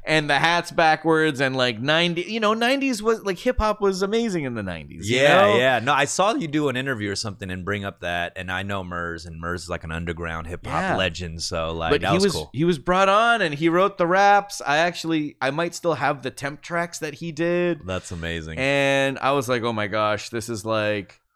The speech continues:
Speaker 1: this is where the, the wheels fall off." Like, I'm, I'm like, I'm like, "I don't know, can I do this?"
Speaker 2: No, that's another almost bonus, you know, that you got to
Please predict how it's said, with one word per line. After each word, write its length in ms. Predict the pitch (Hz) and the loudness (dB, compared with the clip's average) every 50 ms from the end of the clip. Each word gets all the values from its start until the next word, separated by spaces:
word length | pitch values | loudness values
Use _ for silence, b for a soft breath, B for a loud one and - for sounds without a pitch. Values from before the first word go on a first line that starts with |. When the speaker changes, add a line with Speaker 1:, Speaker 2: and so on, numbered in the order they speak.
| _ _ _ - | _ _ _ -6
Speaker 1:
this 220 | 127 147 - - | -4 -4 -2 -2
is 160 | 156 135 107 | -2 -2 -2
where 360 | 127 131 143 143 143 143 147 | 0 2 2 2 4 2 0
the, 300 | 143 131 139 135 135 131 | 0 0 -2 -4 -4 -4
the 100 | 120 127 | -6 -6
wheels 420 | 135 131 143 147 143 143 143 - - | -4 -2 0 0 0 0 -2 -4 -2
fall 260 | - 156 135 131 131 | 0 0 2 2 2
off." 420 | 123 120 123 123 127 127 - - | 2 2 2 2 2 0 -2 -4
Like, 400 | - 143 127 127 123 131 131 - | -4 0 0 2 2 0 -2 -2
I'm, 240 | 135 131 135 143 139 | -2 0 0 0 0
I'm 220 | 110 120 135 139 139 | -2 -4 -2 -2 -2
like, 460 | 139 135 135 135 131 113 - - _ _ - _ - - | -2 0 0 -2 -2 -6 -10 -20 _ _ -20 _ -20 -16
I'm 80 | - 143 | -10 -6
like, 220 | 143 139 131 - | -6 -6 -6 -4
"I 140 | - 120 135 | -2 -2 0
don't 100 | 147 156 | 0 2
know, 160 | 160 165 156 139 | 2 4 2 2
can 200 | - 156 147 147 | 0 0 0 2
I 100 | 147 151 | 2 0
do 220 | 143 139 160 165 | 2 2 2 4
this?" 280 | 160 170 170 170 170 175 | 4 4 2 2 0 0
Speaker 2:
No, 140 | - 233 226 | 0 0 0
that's 260 | 208 208 214 - - | 2 0 0 2 2
another 460 | 233 180 170 185 196 208 220 208 190 | 0 2 4 2 4 4 4 2 2
almost 460 | - 143 160 175 185 180 156 123 110 - | 0 -2 -4 -4 -4 -6 -6 -6 -6 -2
bonus, 580 | 107 107 120 135 143 135 123 113 101 - - | -2 0 0 0 -2 -2 -4 -4 -4 -6 -8
you 140 | 113 110 107 | -6 -6 -2
know, 140 | 110 113 113 | -2 -2 0
that 180 | 110 107 104 | 0 0 -2
you 160 | 101 101 107 104 | -2 -4 -4 -2
got 240 | 117 123 123 120 - | 0 -2 -2 -2 -2
to 340 | - 117 104 92 65 76 | -2 -2 -2 -2 -4 -12